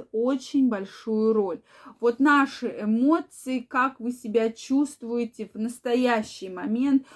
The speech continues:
может быть, у вас какая-то неприятность там с родственниками, да, или какая-то неприятность на работе, может быть, у вас еще какие-то финансовые неприятности.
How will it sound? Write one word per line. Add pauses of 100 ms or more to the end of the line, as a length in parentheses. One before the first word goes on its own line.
(180)
может
быть,
у
вас
какая-то
неприятность
там (220)
с
родственниками,
да, (140)
или
какая-то
неприятность
на
работе,
может
быть,
у
вас
еще
какие-то
финансовые
неприятности.